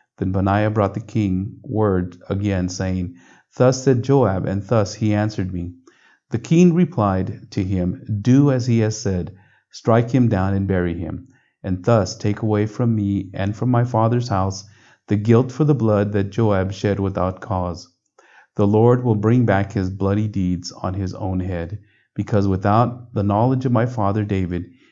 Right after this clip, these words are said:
he attacked and killed with the sword two men more righteous and better than himself,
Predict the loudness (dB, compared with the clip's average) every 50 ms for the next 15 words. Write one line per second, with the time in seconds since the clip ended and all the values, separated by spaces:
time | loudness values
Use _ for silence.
0 | _ _ -4 0 0 0 0 -2 -2 -2 -2 -2 -2 -2 -2 -2 -4 -4 -4 -2
1 | -2 0 -2 -2 -4 -6 -8 -8 -6 -6 -4 -4 -4 -6 -6 -6 -6 -4 -2 -2
2 | -2 -2 -4 -6 -4 -2 0 0 0 0 -2 -2 -4 -4 -6 -10 -14 -20 _ _
3 | _ -2 0 2 4 4 4 4 4 2 2 0 -4 -6 -4 -2 -2 0 0 2
4 | 0 0 0 -2 -2 -4 -6 -12 -20 -20 _ _ _ -4 -2 0 0 0 0 0
5 | -2 -2 -2 -2 -4 -6 -8 -14